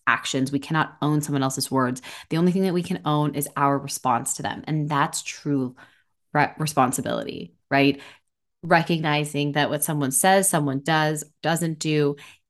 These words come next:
is not within our control, but what's within our control is what we think about it. And that was huge for me this week because there is, like, so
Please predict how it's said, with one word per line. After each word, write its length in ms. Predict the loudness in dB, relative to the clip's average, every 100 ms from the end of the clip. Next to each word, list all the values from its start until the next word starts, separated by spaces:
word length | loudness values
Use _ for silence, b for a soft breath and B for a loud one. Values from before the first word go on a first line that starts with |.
| _ -2
is 240 | 0 2
not 300 | 2 4 4
within 180 | 2 0
our 140 | -2
control, 600 | -4 -6 -8 -2 2 2
but 240 | 0 -6 -6
what's 220 | -8 -4
within 260 | -2 0 0
our 120 | -2
control 380 | -4 -4 -4 -4
is 120 | -4
what 140 | -4
we 100 | -4
think 400 | -8 -8 -6 -4
about 240 | -2 -2 -2
it. 140 | -6 -12 -20 _ _
And 220 | 0 4
that 240 | 6 6 4
was 120 | 0
huge 460 | -4 -6 -2 -2 -2
for 140 | -2
me 140 | -2
this 280 | 0 -2 -4
week 300 | -2 -2 -4
because 420 | -6 -6 -6 -4
there 180 | -2 0
is, 180 | 0 -2
like, 180 | -6 -4
so 720 | -6 -4 4 8 10 10 8